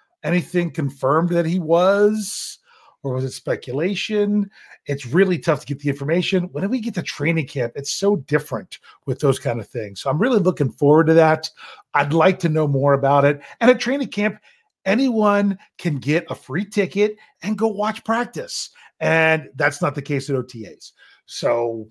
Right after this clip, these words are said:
if you really wanna know what's going on O T As, it's, it, that's not what it is. So to me, my biggest takeaway is I can't wait till I get better information.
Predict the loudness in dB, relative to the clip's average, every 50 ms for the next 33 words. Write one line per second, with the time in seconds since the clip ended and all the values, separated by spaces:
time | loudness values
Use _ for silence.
0 | _ _ -12 -8 -4 -2 2 4 6 6 6 6 6 4 4 4 4 4 2 0
1 | -2 -4 -2 0 0 0 2 2 2 2 0 0 -2 -2 -2 0 0 0 0 -2
2 | -6 -10 -12 -14 -14 -14 -12 -8 -6 -6 -6 -8 -12 -8 -2 -2 -2 0 0 -2
3 | 2 2 2 2 2 0 -2 -2 -2 -2 2 4 4 4 4 2 -2 0 2 4
4 | 4 4 4 6 6 6 6 6 6 4 2 -2 -8 -20 -8 _ 2 4 4 4
5 | 4 2 2 0 0 0 0 0 0 2 2 4 4 4 4 2 2 2 0 -2
6 | -4 -14 -20 -12 -2 2 2 4 4 2 0 2 2 2 2 2 0 0 0 -2
7 | -2 0 0 2 2 0 -2 -4 -4 -4 -4 -4 -4 -4 -6 -8 -14 -20 -20 -20
8 | -20 -20 _